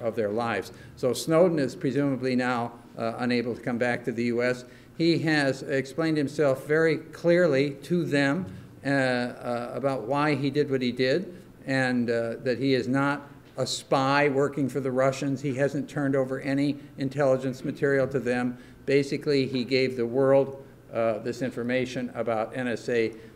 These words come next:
uh, because he believed it was his patriotic duty, and he's paying a very high price. Okay,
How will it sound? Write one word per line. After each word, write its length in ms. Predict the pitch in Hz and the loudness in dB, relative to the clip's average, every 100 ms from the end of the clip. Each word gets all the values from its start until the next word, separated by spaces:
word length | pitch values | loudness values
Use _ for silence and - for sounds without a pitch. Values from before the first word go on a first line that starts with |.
| - | -8
uh, 100 | 117 | -8
because 400 | 110 113 139 127 | -6 -2 0 0
he 120 | 123 | -2
believed 340 | 113 117 120 120 | -4 0 0 0
it 80 | - | -4
was 160 | 113 | -6
his 140 | 120 107 | -6 -6
patriotic 640 | - 113 107 104 90 92 | -4 -4 -4 -4 -6 -10
duty, 300 | - 101 90 82 - - - | -8 -8 -8 -12 -16 -16 -6
and 160 | 120 | -4
he's 160 | 120 127 | -2 -4
paying 260 | 156 123 | -2 -2
a 40 | 123 | -2
very 220 | 113 113 | -4 -4
high 180 | 98 107 | -6 -10
price. 460 | - 101 90 - - - - - - - - - - - 160 | -8 -8 -8 -16 -20 -20 -20 -20 -20 -20 -20 -20 -20 -12 -10
Okay, 580 | - 165 - - 190 | -4 -4 -6 -16 -16